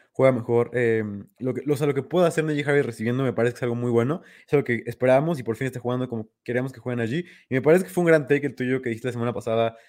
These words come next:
que era parte de nuestro equipo All Pro de Fantasy Squad de primera y cuarta temporada,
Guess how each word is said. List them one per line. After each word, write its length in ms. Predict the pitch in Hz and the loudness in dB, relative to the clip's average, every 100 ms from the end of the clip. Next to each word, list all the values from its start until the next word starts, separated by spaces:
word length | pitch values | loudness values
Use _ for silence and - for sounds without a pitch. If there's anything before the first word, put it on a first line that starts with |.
| _ - | _ -2
que 100 | 131 | 2
era 400 | 135 135 127 - | 4 6 4 4
parte 240 | 123 123 | 2 4
de 80 | 135 | 0
nuestro 220 | 117 113 110 | -2 -6 -12
equipo 560 | 113 123 127 120 113 | -10 -4 -2 0 0
All 160 | 101 113 | -2 -4
Pro 200 | 113 120 | -2 0
de 180 | 117 113 | 2 2
Fantasy 340 | 123 117 113 | -2 -12 -14
Squad 280 | - 120 131 _ | -4 -2 -2 _
de 240 | - 113 110 | -2 -2 0
primera 220 | 113 117 | -4 -4
y 20 | |
cuarta 180 | 117 113 | -2 -2
temporada, 440 | 107 110 117 135 | -4 -2 0 0